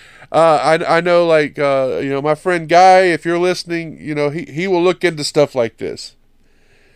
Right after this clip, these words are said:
I'm gonna try my best to pronounce it, and,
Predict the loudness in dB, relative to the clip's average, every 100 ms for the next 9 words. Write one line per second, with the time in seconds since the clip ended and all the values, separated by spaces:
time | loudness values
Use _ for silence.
0 | _ _ _ _ _ _ _ _ -2 0
1 | 2 2 2 0 2 4 2 2 -2 0
2 | 2 2 0 -4 -12 -14 _ _ _ _
3 | _ _ _ -6 -4 -4 -4 0 0 0
4 | -4 -12 -14 -18 _ _ _ _ _ _
5 | -6 -2 0 -2 -4 -8 -16